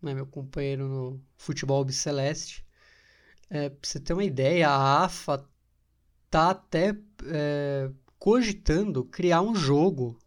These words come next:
tipo, mais um acesso pra B Nacional, não tava no regulamento, mas eles tão cogi-, cogitando pegar o perdedor do reducido do Federal A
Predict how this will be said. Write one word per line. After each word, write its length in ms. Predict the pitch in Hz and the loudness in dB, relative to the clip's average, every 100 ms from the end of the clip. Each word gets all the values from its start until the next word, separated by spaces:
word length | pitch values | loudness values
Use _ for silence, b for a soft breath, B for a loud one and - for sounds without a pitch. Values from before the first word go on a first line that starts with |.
| _ _ _ b b b b b b b _ _ - | _ _ _ b b b b b b b _ _ -20
tipo, 240 | - - 165 | -14 -6 -2
mais 320 | 156 180 208 | 4 6 6
um 80 | 220 | 4
acesso 640 | 202 - 160 165 156 - | 2 2 4 4 2 -6
pra 180 | 139 151 | -4 -2
B 180 | 135 143 | 0 0
Nacional, 640 | 139 135 185 170 143 175 | 0 -4 -4 0 0 0
não 220 | 180 156 | -2 -4
tava 420 | 202 156 151 143 135 | 0 4 6 6 0
no 60 | |
regulamento, 720 | 123 135 139 151 160 160 170 | -2 -4 -2 -2 -2 -4 -4
mas 160 | 165 156 | -2 -2
eles 120 | 170 | -2
tão 140 | 185 | -4
cogi-, 380 | 175 175 180 202 - - 170 | -4 -2 -2 -6 -10 -12 -12
cogitando 640 | 170 190 196 - - 170 175 | -4 -2 -2 -4 -2 -2 -2
pegar 560 | 175 151 156 156 147 b b b b b b - | -4 0 2 2 0 b b b b b b -12
o 80 | |
perdedor 720 | 165 - 160 151 156 143 165 190 | -12 -2 -2 0 -4 0 0 0
do 100 | 196 | 0
reducido 720 | 180 165 165 - 165 160 151 | -2 -2 -4 -6 -4 -4 -4
do 80 | |
Federal 560 | 143 - 151 151 151 151 | -6 -8 -4 0 2 2
A 180 | 139 | 0